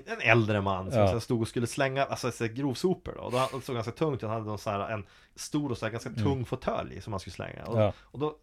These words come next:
Speaker 1: satt ju en lapp där, man skulle ställa den då liksom vid sidan av där och det, man skulle, han skulle baxa in i det här utrymmet där då, för den skulle hämtas. Och, eh,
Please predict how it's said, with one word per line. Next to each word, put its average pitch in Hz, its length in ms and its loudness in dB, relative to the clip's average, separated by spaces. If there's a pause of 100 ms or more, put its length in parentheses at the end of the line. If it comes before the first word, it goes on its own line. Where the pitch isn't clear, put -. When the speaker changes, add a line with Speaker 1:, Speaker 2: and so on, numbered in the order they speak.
(140)
Speaker 1:
satt 151 280 -2
ju 139 40 -2
en 120 80 0
lapp 127 160 2
där, 110 100 -4
man 123 100 -4
skulle 123 140 -6
ställa 127 340 2
den 117 140 2
då 101 140 4
liksom 98 460 -2
vid 98 100 -4
sidan 92 260 0
av 90 240 -2
där 82 240 -6
och 80 140 -8
det, 85 140 -8
man 73 140 -14
skulle, 120 120 -6
han 117 80 -2
skulle 113 140 -4
baxa 110 260 -2
in 101 180 -2
i 92 40 -2
det 85 60 -4
här 85 140 -4
utrymmet 95 500 -8
där 98 160 -12
då, - 80 -16 (380)
för - 80 -4
den 90 120 -2
skulle 92 160 -8
hämtas. 90 380 -8 (220)
Och, - 380 -2
eh, 107 180 6